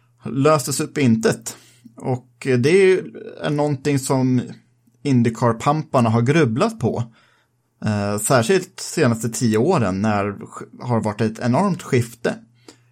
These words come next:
i hur Indycar-kalendern såg ut. För tio år sedan var det hälften, hälften road courses och Indycar, eller, och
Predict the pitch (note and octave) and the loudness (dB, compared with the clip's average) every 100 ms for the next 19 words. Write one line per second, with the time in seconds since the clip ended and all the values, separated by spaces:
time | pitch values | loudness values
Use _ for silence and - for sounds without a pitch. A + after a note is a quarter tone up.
0 | - A#2 G#2+ G#2 B2+ B2 A2 A#2 A#2 A2 | -6 -2 0 -2 -4 0 2 4 2 2
1 | G#2+ G#2 - - A2+ G#2 G2+ G#2 A#2+ E3+ | -2 -2 -6 -8 -4 -2 -2 -2 -4 -4
2 | - - B2 B2+ B2+ E3 B2 C3+ A#2+ B2 | -6 -6 -4 -2 -2 0 0 0 2 2
3 | D#3 F3 D#3 D3 C#3 C#3 A#2 A2 A2 A2+ | 2 0 0 0 0 0 0 0 0 -2
4 | A2+ A2 A2 A2 A#2 A2 A2 - _ _ | -2 0 0 0 0 0 -2 -14 _ _
5 | _ - A2+ A2+ G#2+ G#2 A#2 A2 - | _ -2 2 4 2 0 -4 -8 -10